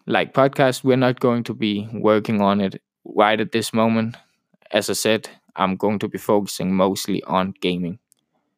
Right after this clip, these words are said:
here in the beginning. But, uh, at some point, I want, I wanna jump in on reviewing different manga chapters, talk about different episodes,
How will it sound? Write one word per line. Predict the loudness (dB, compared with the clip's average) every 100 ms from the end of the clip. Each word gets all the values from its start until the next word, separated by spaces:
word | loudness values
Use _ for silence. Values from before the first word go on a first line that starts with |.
| _ _ _ -2
here | 0
in | 2
the | -2
beginning. | 0 0 0 -2 -10 _ _ _ _ _ _ _ _ _
But, | 2 4
uh, | 6 6 6 4 2
at |
some | 0 0 2
point, | 0 2 0
I | 0
want, | 0 -2 -4 -4
I |
wanna | -2 0 0 0
jump | 0 0 2
in | 2 2
on | 2 0 -4 -4
reviewing | 0 4 4 4 0 -4 -6 0
different | 0 2 -2 -4 -12 _ -4
manga | 0 0 -2
chapters, | -2 2 0 0 0 0 -2 -4 -6 -6
talk | 0 2
about | 4 4 2
different | 2 0 -2 -2
episodes, | -2 -2 -2 0 -2 -4 -6 -6 -6 -10